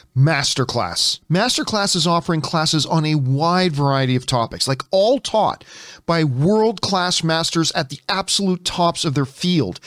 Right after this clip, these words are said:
Each class is broken down out into individual video lessons,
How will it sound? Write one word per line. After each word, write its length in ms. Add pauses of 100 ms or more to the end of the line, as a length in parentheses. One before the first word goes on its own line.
(300)
Each 260
class 340
is 120
broken 320
down 280
out 140
into 220
individual 680
video 320
lessons, 480